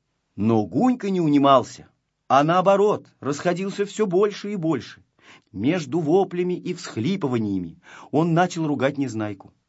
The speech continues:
Он дошёл до того, что стал обзывать Незнайку авантюристом, салагой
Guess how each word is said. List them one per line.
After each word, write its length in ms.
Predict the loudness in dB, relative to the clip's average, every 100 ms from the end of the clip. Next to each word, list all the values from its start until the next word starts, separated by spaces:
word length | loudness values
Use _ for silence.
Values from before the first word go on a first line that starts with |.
| _ -20 -4
Он 300 | 0 2 4
дошёл 460 | 2 2 -2 -2
до 140 | -2 -2
того, 400 | 0 0 -4 -8 _ _ _
что 260 | -18 -8 -8
стал 280 | 2 4 4
обзывать 680 | 2 0 0 6 6 6
Незнайку 680 | 2 -2 2 2 2 -6 -20 _ _ _
авантюристом, 1080 | 2 2 2 -2 -4 -4 -4 -6 -16 -20 -20 _ -20
салагой 840 | -18 0 4 6 4 2 -4 -14